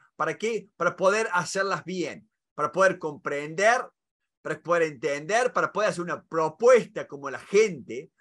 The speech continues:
una propuesta donde diga que sí, donde esté interesado, ¿no? O por lo menos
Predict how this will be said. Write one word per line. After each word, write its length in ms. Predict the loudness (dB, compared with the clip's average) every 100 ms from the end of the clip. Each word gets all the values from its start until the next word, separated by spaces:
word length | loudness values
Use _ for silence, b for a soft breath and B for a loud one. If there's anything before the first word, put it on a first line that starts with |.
| _ _
una 220 | -8 -2
propuesta 580 | 2 2 2 -2 0 -2
donde 580 | -2 -4 -6 -4 -6 -10 _ _ _ _ _ _ _
diga 280 | -4 2 2
que 120 | 0 -4
sí, 480 | -2 -2 -6 -10 _ _ _ _ _ _ -12
donde 180 | -8 -2
esté 160 | 2
interesado, 880 | 2 2 2 2 2 4 4 2 -4 _ _ _ _ -4
¿no? 340 | -2 -2 _
O 160 | -10 -4
por 160 | 0 0
lo 80 |
menos 560 | 0 -4 -2 -4 -8